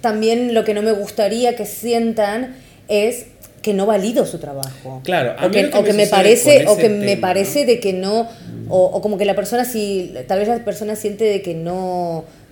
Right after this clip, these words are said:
Speaker 1: de que no, no me importa o de que no, no me parece bueno su trabajo. Entonces eso a mí
Speaker 2: Mm.
Speaker 1: no me gusta. ¿Por qué? Porque a mí no me gusta que me lo hagan.
Speaker 2: Ya, eso
Speaker 1: Porque
Speaker 2: está
Speaker 1: me
Speaker 2: claro.
Speaker 1: ha pasado de que me digan, "No, vení, ayúdanos a hacer esto,
Speaker 2: <clears throat>
Speaker 1: ayúdanos a hacer estas fotos", y qué sé yo,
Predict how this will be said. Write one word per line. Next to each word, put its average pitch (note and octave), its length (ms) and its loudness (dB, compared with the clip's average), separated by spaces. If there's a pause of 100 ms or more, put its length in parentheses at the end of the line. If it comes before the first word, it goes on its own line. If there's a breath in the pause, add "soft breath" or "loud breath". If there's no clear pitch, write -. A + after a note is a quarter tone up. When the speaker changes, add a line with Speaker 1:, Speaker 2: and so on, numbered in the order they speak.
(140)
Speaker 1:
de E3+ 120 -6
que E3+ 80 -8
no, F3+ 320 -6
no F3+ 100 -6
me F#3+ 80 -4
importa F3+ 480 -2
o E3 80 -2
de E3 100 -6
que E3+ 120 -6
no, F#3 600 -4
no F3+ 220 -4
me G#3 80 4
parece F#3 300 0
bueno G3 240 -2
su - 100 -12
trabajo. E3 360 -4
Entonces E3+ 260 -6
eso G3+ 100 0
a G3+ 40 0
mí A3 120 2
Speaker 2:
Mm. B3+ 60 2
Speaker 1:
no A#3 60 2
me F#3+ 80 -2
gusta. E3+ 300 -6 (220 loud breath)
¿Por F#3 220 2
qué? - 400 4 (420)
Porque F3 200 -2
a D3 60 -6
mí E3+ 120 -4
no F#3 180 0
me F#3+ 100 -2
gusta F#3 300 0
que D#3+ 80 -10
me C#3 100 -10
lo B2+ 100 -8
hagan. B2+ 200 -16 (540)
Speaker 2:
Ya, A#2+ 240 -8 (460)
eso A#2 120 -14
Speaker 1:
Porque F#3 200 0
Speaker 2:
está F3 120 2
Speaker 1:
me F3+ 60 2
Speaker 2:
claro. A3+ 240 2
Speaker 1:
ha - 40 0
pasado E3 640 0 (500 loud breath)
de G3 340 2
que G3+ 300 4
me F#3 140 -2
digan, F#3+ 360 0
"No, B3+ 180 -2
vení, C4 280 0
ayúdanos B3 500 -2
a - 40 0
hacer - 200 -2
esto, D#3 200 0
Speaker 2:
<clears throat> - 20 0
Speaker 1:
ayúdanos G#3+ 360 -4
a C4+ 60 0
hacer B3 200 -2
estas B3 240 -2
fotos", A#3+ 320 -2
y F#3 80 -8
qué F#3 100 -8
sé G#3+ 120 -8
yo, G#3+ 320 0